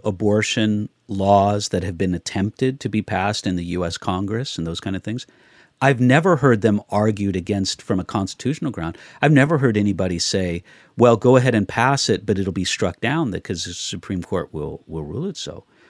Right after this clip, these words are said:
Um, may-, maybe this is something that the states aren't allowed to regulate. But, but Zach, even, even with what's going on in Georgia with the heartbeat law, uh, is there the serious idea that,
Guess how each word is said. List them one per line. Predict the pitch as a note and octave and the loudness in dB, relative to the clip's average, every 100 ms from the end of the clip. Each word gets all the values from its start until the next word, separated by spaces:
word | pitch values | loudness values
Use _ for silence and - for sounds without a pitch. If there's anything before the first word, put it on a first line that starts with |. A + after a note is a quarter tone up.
| _ _ - | _ _ -6
Um, | F2+ E2 D2+ D#2+ _ _ _ | -4 -4 -6 -12 _ _ _
may-, | A2+ B2+ | 2 4
maybe | B2+ C3+ C#3+ | 6 6 6
this | A2+ A#2 - | 4 2 2
is | G#2 | 2
something | B2 G#2+ - G2 F#2 | 2 2 0 -2 -2
that | F2 | -6
the | E2+ | -2
states | - - - A#2 G3 - B2+ | 0 0 2 0 0 -2 -6
aren't | A2 G2+ | -4 -2
allowed | F#2 E2 E2+ | -2 -4 -4
to | F2 | -6
regulate. | E2 D#2+ F2+ F2 F3+ - - _ | -6 -6 -6 -6 -6 -10 -20 _
But, | G3 F#3+ - | -4 -4 -4
but | F#3 | -6
Zach, | E3 G3+ F3 - | -2 -2 -2 -6
even, | D#3 F#3 F3 F#3+ F3+ - | -2 0 0 -2 -2 -6
even | - D3+ E3 D#2 | -4 -2 -2 -2
with | C3+ C3+ C#3+ | 0 0 2
what's | C3+ | 0
going | D3 C#3+ | 0 2
on | C#3 C#3 | 2 2
in | C#3+ | 0
Georgia | C#3+ E3 A#3 - D2 F2 | 0 0 0 -4 -6 -6
with | G2 | -4
the | A#2+ | -4
heartbeat | - G3+ - F#2 - | -2 -4 -4 -8 -8
law, | C#3+ F#2 - _ _ _ _ - | -12 -14 -20 _ _ _ _ -6
uh, | G2+ - | -4 2
is | B2+ - | 2 4
there | A#2 G2+ | 2 2
the | G#2+ | 0
serious | - - A2+ B2 B2+ B2 - - - - _ _ _ _ _ _ A#2 | 0 2 2 2 2 0 -4 -6 -10 -18 _ _ _ _ _ _ 0
idea | A#2 G#2+ A2+ D#3 G3+ | 2 2 2 2 -2
that, | G2 F2 F2 | -4 -4 -6